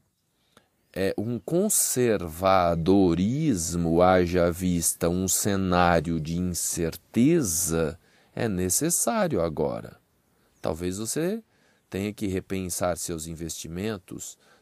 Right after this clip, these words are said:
talvez você tenha que tirar o dinheiro, sei lá, pra uma segurança.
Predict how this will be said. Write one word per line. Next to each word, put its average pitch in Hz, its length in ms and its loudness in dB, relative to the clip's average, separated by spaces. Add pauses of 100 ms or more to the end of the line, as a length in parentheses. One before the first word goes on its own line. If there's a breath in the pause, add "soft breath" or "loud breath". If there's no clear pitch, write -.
talvez 85 320 -6
você 135 240 -6
tenha 135 240 -8
que 120 140 -16
tirar 92 440 -2
o 85 80 -4
dinheiro, 82 840 -4 (580)
sei 85 200 -8
lá, 92 340 0 (380)
pra 82 220 -8
uma 87 180 -8
segurança. 87 920 -6